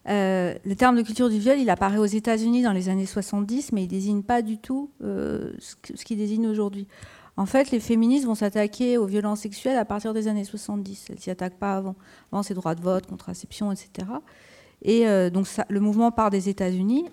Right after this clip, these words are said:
et, euh, elles vont se rendre compte, en fait, euh, elles croyaient, comme tout le monde, bah, que le viol était rare, euh, il arrivait à peu de femmes, il était l'œuvre de fous, de monstres, et cetera. Euh, et elles vont faire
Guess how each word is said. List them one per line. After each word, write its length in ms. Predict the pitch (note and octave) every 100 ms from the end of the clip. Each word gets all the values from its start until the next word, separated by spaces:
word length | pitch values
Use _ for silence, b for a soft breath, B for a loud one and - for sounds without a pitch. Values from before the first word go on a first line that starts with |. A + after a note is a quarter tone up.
| -
et, 240 | G#3+ G#3
euh, 120 | G3 - _ -
elles 120 | F#3+
vont 140 | G3
se 80 | G3
rendre 200 | G#3 G3
compte, 240 | - D#4
en 120 | C4 A3+
fait, 400 | - C#4+ E4 - b b b -
euh, 60 |
elles 140 | F#3+ F3
croyaient, 420 | - G3+ A3 C4+
comme 180 | B3+ F#3
tout 160 | -
le 60 | G3+
monde, 160 | A#3 A#3+
bah, 100 | F#3+
que 100 | F#3+
le 60 |
viol 180 | F#3 G3+
était 240 | F#3 F3+
rare, 600 | F3+ G#3 A#3 C4 C4 G#3+ G3+ B B _
euh, 160 | F#3+ F3+
il 120 | F#3+
arrivait 300 | F3+ F#3 F#3
à 80 | F3+
peu 160 | F3+ F#3+
de 80 |
femmes, 540 | - A3 A3 A#3 B3 A#3
il 80 | F3+
était 180 | F3+
l'œuvre 300 | F#3+ F#3+ F#3+
de 100 | F3
fous, 340 | E3+ - A3+ A3+
de 120 | G3
monstres, 380 | F#3 G#3 G#3+ G#3
et 40 |
cetera. 540 | G3 F#3+ - G3+ C#4+ E4+ b b b b F#3
Euh, 260 | F3+ E3+ -
et 100 | F#3
elles 120 | F#3
vont 100 | G3
faire 300 | - A#3+